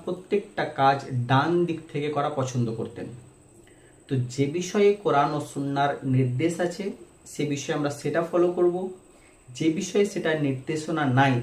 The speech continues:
এমন প্রত্যেকটি পবিত্র কাজ, ভালো কাজ বা মুবাহ কাজ, মানে জায়েজ কাজ, এর ক্ষেত্রে আমরা ডান দিক থেকে শুরু করব। যেমন টয়লেট প্রবেশের ক্ষেত্রে আকা আলাইহিস সালামের হুকুম আছে কি বাম পা দিয়ে প্রবেশ করো,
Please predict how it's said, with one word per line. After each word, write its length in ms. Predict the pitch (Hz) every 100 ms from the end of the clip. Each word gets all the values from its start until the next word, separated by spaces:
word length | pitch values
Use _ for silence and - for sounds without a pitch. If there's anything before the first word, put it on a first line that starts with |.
| -
এমন 340 | 135 165 165
প্রত্যেকটি 720 | 196 185 - - 214 - 208 -
পবিত্র 460 | 143 147 - 151
কাজ, 360 | - 143 143 - -
ভালো 320 | 127 147 180
কাজ 300 | 165 143 131
বা 100 | 139
মুবাহ 440 | 135 139 139 170 - -
কাজ, 280 | 120 110 - -
মানে 220 | 127 123
জায়েজ 460 | - 123 151 147 -
কাজ, 340 | - - - - - _ - -
এর 180 | 196 208
ক্ষেত্রে 520 | - 135 - 143 - - - - -
আমরা 240 | 131 139
ডান 500 | 123 139 139 185 208
দিক 280 | 170 156 -
থেকে 140 | 147
শুরু 260 | 180 202 180
করব। 320 | 131 107 101 - - - - -
যেমন 220 | 214 220
টয়লেট 360 | 220 214 220
প্রবেশের 300 | 208 208 208
ক্ষেত্রে 280 | 190 190 180
আকা 160 | 175 170
আলাইহিস 220 | 165 165
সালামের 220 | 165 165
হুকুম 240 | 156 151 147
আছে 200 | - -
কি 80 |
বাম 340 | 135 127 135 135
পা 120 | 160
দিয়ে 160 | 151 156
প্রবেশ 300 | 147 147 -
করো, 260 | 156 117